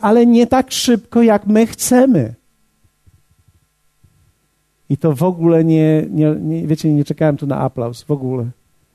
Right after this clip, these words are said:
Rozumiem waszą ciszę. Ale tutaj jest: "Wszelką pokorą i łagodnością i z cierpliwością, znosząc jedni drugich w miłości".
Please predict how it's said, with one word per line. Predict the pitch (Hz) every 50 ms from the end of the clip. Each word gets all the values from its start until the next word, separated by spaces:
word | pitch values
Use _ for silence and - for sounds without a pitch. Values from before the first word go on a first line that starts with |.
| _ _
Rozumiem | 151 156 156 135 151 180 180 170 147 143
waszą | 151 147 - 147 131
ciszę. | - - 147 131 - - - 110 - _ _ _ _ _ _ _ _ _ _ _ _ _ _ _ _ _ _ _ _ _ _ _ _ _ _ _ _ _ _ _ _
Ale | - 156 160 165
tutaj | - 214 202 180 175
jest: | 165 156 - -
"Wszelką | - - - 214 208 - 220 208 185
pokorą | - 185 160 - - 180 175 160 147 127 123 123 127 131 139 - _ _ _ _ _ _ _ _ _ _
i | 147 139
łagodnością | 139 143 139 135 143 135 123 135 143 139 143 139 - - - 120 113 113 117 - _ _ _ _ _
i | 151
z | - -
cierpliwością, | - - 131 - _ - 127 117 120 120 113 - - - 113 104 107 - _ _ _ _ _ -
znosząc | 120 113 123 131 131 127 - 123 120 - -
jedni | 127 120 117 120 113
drugich | 110 117 117 113 113 110 107 104 - _ _ _ _ _ _ _ _
w | -
miłości". | 120 117 110 107 104 104 - - _